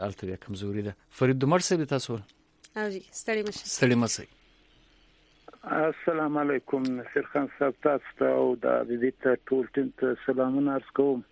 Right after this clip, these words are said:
Speaker 1: وعلیکم
Speaker 2: وعلیکم
Speaker 1: سلام،
Speaker 2: سلام.
Speaker 1: ډېره مننه.
Speaker 3: آه، نصیر خان صاحب، په خیر راغلاست.
Speaker 1: آه، بالکل ښه
Speaker 3: آه،
Speaker 1: کړ دې، ډېره
Speaker 3: دلته
Speaker 1: مننه.
Speaker 3: به، دلته به دا یو خبره ده، دا پښتو په هکله باندې وکړو، نصیر صاحب.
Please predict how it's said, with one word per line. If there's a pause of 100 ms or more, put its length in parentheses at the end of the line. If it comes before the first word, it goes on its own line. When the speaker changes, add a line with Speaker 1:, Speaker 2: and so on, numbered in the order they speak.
(140)
Speaker 1:
وعلیکم
Speaker 2:
وعلیکم
Speaker 1:
سلام،
Speaker 2:
سلام.
Speaker 1:
ډېره
مننه. (1400)
Speaker 3:
آه، (520)
نصیر
خان (100)
صاحب،
په
خیر
راغلاست.
Speaker 1:
آه،
بالکل
ښه
Speaker 3:
آه،
Speaker 1:
کړ
دې، (100)
ډېره
Speaker 3:
دلته
Speaker 1:
مننه.
Speaker 3:
به، (640)
دلته
به
دا
یو
خبره
ده،
دا
پښتو (140)
په
هکله
باندې
وکړو،
نصیر (120)
صاحب.